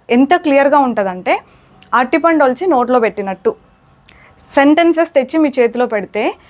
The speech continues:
మీరు చేయాల్సింది ఇంకా వాటిని మాట్లాడడం మాత్రమే. అరటిపండు ఒలిచి నోట్లో పెడితే మీరు చేయాల్సింది తినడం మాత్రమే కదా, just ఇట్లానే ఉంటాయన్నమాట. సెంటెన్సెస్తో సహా తెచ్చి మీ ముందు పెడుతూ ఉంటే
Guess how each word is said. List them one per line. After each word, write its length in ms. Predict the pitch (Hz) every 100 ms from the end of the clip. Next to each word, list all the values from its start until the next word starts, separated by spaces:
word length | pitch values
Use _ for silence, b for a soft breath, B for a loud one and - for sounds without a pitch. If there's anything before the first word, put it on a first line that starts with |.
| b -
మీరు 160 | 254 240
చేయాల్సింది 520 | 247 240 247 262 240 220
ఇంకా 180 | 214 415 571 240
వాటిని 280 | 220 254 311
మాట్లాడడం 480 | 226 208 214 208 214 202
మాత్రమే. 340 | 185 175 185 - b b b 233
అరటిపండు 420 | 233 294 339 311
ఒలిచి 180 | 262 269
నోట్లో 240 | 240 240 233
పెడితే 220 | 214 311 523
మీరు 120 | 285 233
చేయాల్సింది 340 | 226 247 285 262
తినడం 240 | 233 262 277
మాత్రమే 340 | 254 240 233 226
కదా, 160 | 233 381 b b b -
just 220 | 247 - 247
ఇట్లానే 280 | 233 240 220
ఉంటాయన్నమాట. 500 | 202 190 180 180 170 165 b b b b b _ -
సెంటెన్సెస్తో 680 | 285 311 330 311 311 311 302 277
సహా 220 | 254 320 -
తెచ్చి 200 | 254 302 277
మీ 80 | 254
ముందు 180 | 233 233 240
పెడుతూ 240 | 202 190 202
ఉంటే 160 | 196